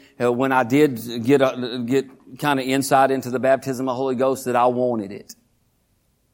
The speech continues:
And I wanted it more, I, I mean, I, I, <laughs> I mean, I wanted the baptism in the Holy Ghost bad. I mean, I went,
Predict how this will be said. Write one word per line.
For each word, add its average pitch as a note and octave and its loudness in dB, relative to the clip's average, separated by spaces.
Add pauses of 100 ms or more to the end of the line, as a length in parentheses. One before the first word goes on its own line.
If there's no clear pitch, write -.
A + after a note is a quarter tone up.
(200)
And A#2 -4
I C#3 4
wanted C#3+ 0
it C#3 2
more, C3 2
I, A#2+ -2
I - 0
mean, B2+ -2
I, C3 2
I, C3 0
<laughs> B2 -4
I C#3 -4
mean, B2 -4
I B2+ 2
wanted A#2 -2
the G#2+ -6
baptism A2 -4
in A2+ -4
the G#2+ -6
Holy G#2+ -4
Ghost A2 -4
bad. G#2 -6 (1300)
I B2 0
mean, B2 0
I C3 0
went, B2+ -4